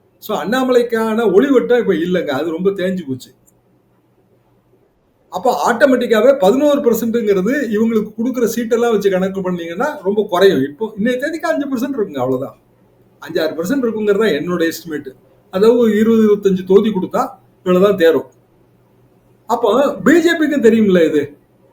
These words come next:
திமுக ஆட்சியை வீழ்த்த வேண்டும், அதான் எங்க லட்சியம்ன்றாங்க. வீழ்த்தணும் அப்படின்னா என்னென்ன பலம் வேண்டும்னு தெரியும்ல. இப்போ அவங்க பசுமன் தேவர் ஐயாவுக்கு பாரத ரத்னா விருது ஆயிரத்தி தொள்ளாயிரத்தி தொண்ணூத்தி ஆறுல இருந்து இருக்குதுங்க.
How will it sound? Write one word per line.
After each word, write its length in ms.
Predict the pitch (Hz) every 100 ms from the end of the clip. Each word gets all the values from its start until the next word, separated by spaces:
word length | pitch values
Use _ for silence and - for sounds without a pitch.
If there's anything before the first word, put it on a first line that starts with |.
| _ _ _
திமுக 320 | 185 220 202
ஆட்சியை 300 | 196 185 190
வீழ்த்த 260 | 180 196 185
வேண்டும், 240 | 160 165
அதான் 260 | 143 180 170
எங்க 160 | 151
லட்சியம்ன்றாங்க. 520 | 147 - 160 147 131 131 -
வீழ்த்தணும் 500 | 247 269 247 240 202
அப்படின்னா 400 | 180 170 226 247 - _ -
என்னென்ன 440 | 190 240 233 196
பலம் 360 | 180 202 247 190
வேண்டும்னு 480 | 196 190 185 190
தெரியும்ல. 580 | 196 180 180 156 127 - _ _ _ _ _ _ _ _
இப்போ 180 | - 185
அவங்க 140 | 160
பசுமன் 320 | 180 185 220
தேவர் 220 | 202 190
ஐயாவுக்கு 760 | 175 170 160 156 214 180 139 131 _ _ _ _ _ _ _
பாரத 280 | 180 190 180
ரத்னா 320 | 160 156 139
விருது 380 | 143 131 135 - _ _
ஆயிரத்தி 300 | - 165 175
தொள்ளாயிரத்தி 180 | 180 160
தொண்ணூத்தி 140 | 185 190
ஆறுல 160 | 170
இருந்து 240 | 165 165 143
இருக்குதுங்க. 560 | 131 120 117 - _